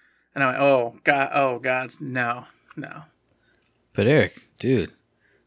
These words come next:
Speaker 2: that's a trophy. I know how you love your trophies, dude. That's another
Speaker 1: Yeah.
Speaker 2: trophy you could get.
Speaker 1: Yeah.
Speaker 2: Gotta get a trophy, man.
Speaker 1: No, that's,
Speaker 2: Trophies.
Speaker 1: that's too
Speaker 2: Tro-,
Speaker 1: hard.
Speaker 2: the last four weeks, the, all of our conversations have just been about trophies. Dude,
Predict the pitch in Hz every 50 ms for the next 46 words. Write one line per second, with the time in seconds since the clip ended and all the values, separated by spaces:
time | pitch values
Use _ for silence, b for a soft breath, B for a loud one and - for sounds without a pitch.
0 | _ - - - - - - - - 139 170 - - 82 78 - - _ _ _
1 | _ _ _ _ _ _ _ _ _ _ - 104 98 104 113 123 117 107 101 104
2 | 110 123 131 120 101 - - 139 160 190 185 - 82 - - - 95 98 107 101
3 | - 120 127 123 117 - - 147 180 226 220 - 101 87 - - - - - 78
4 | 78 - _ b b b b 147 135 139 131 127 127 113 127 131 135 135 - -
5 | - 180 240 240 - 110 101 110 113 107 - 160 151 - - 151 170 180 160 -
6 | - - 165 170 190 214 - - - - - 202 190 247 247 156 143 127 127 202
7 | 226 226 - - 247 277 311 339 311 - - - - - - 302 330 330 320 311
8 | 294 311 320 294 226 - - - 233 220 208 220 240 294 349 311 262 277 262 240
9 | - - 262 240 247 226 226 - - 254 247 233 - 185 165 - 180 143 135 165
10 | 180 - - 196 190 185 180 185 175 165 - - - 196 214 196 - 107 95 147
11 | - B B B B B 131 127 214 269 254 170 123 92